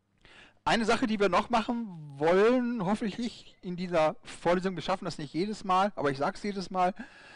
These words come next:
äh, wir werden versuchen, euch verschiedene Ansätze zu zeigen, wie man bestimmte Probleme lösen kann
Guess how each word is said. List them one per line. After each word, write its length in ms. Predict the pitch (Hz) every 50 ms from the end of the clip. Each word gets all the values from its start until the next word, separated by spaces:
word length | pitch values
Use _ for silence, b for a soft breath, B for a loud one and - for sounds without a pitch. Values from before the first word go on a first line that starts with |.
| B B B B B _
äh, 360 | - 202 160 156 160 160 156 151
wir 140 | 147 156 147
werden 500 | 156 170 185 202 190 185 185 180 175 b b b b b b _ _ _ _ -
versuchen, 640 | - - 131 117 120 139 185 262 262 - - 247 226
euch 300 | - - 170 170 170 -
verschiedene 500 | 185 151 - - 202 208 180 160 - -
Ansätze 540 | 135 165 185 208 214 - - 220 226 233 226 B B B B B B B B 175 - _ - -
zu 180 | - - 170
zeigen, 560 | 143 - - 131 127 156 208 233 254 247 214 160
wie 100 | 160 170
man 240 | 170 165 165 165
bestimmte 320 | 156 - - 175 160 - 160
Probleme 400 | - - 160 147 143 147 139 120
lösen 380 | 123 131 139 165 185 202 196
kann 380 | 185 - - 185 196 240 277 285